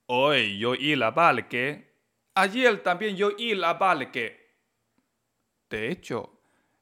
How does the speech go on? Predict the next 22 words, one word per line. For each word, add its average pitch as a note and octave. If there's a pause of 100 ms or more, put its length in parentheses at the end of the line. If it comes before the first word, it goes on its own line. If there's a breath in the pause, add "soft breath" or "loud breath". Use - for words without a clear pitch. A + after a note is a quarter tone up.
(640)
entendían C#3+
lo A#2+
que A2+
quería A#2+
decir C3
yo. A#2+ (760)
No A3
sabía D#3
expresarme A#2+ (100)
del A2
modo C3+
correcto, C3 (160)
pero A2+
no B2+
me B2+
afectaba B2+ (220 loud breath)
para A2+
vivir B2
en A#2+
un B2+
país B2
hispanohablante. A2+